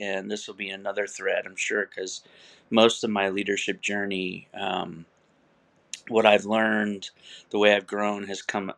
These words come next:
out of music in some form or fashion. Um, even if it was just as a, as a k-, child,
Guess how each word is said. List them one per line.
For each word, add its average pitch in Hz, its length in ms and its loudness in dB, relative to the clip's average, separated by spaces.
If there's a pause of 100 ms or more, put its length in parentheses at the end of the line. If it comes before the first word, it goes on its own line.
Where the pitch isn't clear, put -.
out 104 200 2
of 98 380 -6
music 104 640 -4
in 92 100 -10
some 98 320 -2
form 98 400 -4
or - 60 -10
fashion. 98 600 0 (600)
Um, 92 400 -2
even 117 280 2
if 104 140 0
it 101 100 -6
was 95 180 -8
just 95 380 0
as 87 220 -4
a, - 140 -8 (100)
as 95 200 -8
a - 40 -14
k-, - 200 -14 (220)
child, 98 680 6